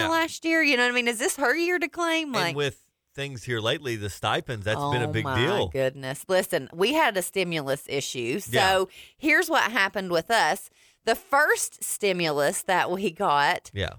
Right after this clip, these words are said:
Speaker 2: was based on twenty nineteen, okay? We claimed, or twenty twenty.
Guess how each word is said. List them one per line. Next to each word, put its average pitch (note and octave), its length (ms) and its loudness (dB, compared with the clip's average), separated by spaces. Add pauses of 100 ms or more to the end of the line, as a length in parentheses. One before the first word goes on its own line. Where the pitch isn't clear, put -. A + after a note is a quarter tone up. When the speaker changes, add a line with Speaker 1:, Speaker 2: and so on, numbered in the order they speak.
Speaker 2:
was G#3 220 2
based G3 500 2
on E3+ 380 2
twenty G3+ 420 0
nineteen, D#3+ 800 -4 (240)
okay? F3 440 0 (540)
We B3 320 2
claimed, A3 560 0 (160)
or G#3+ 120 4
twenty A#3 340 0
twenty. F3+ 400 -6